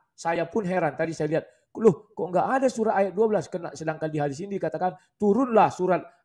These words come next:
Al-Jumu'ah ayat dua belas," yang artinya ini. Silakan.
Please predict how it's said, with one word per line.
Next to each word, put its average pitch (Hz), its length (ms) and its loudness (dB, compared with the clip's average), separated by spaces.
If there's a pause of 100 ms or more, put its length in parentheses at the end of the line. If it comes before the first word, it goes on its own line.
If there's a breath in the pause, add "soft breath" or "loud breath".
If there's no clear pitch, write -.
Al-Jumu'ah 175 880 2
ayat 151 240 0
dua 143 160 0
belas," 156 240 0
yang 170 240 2
artinya 180 560 -4
ini. 107 160 -18 (840)
Silakan. 156 480 -2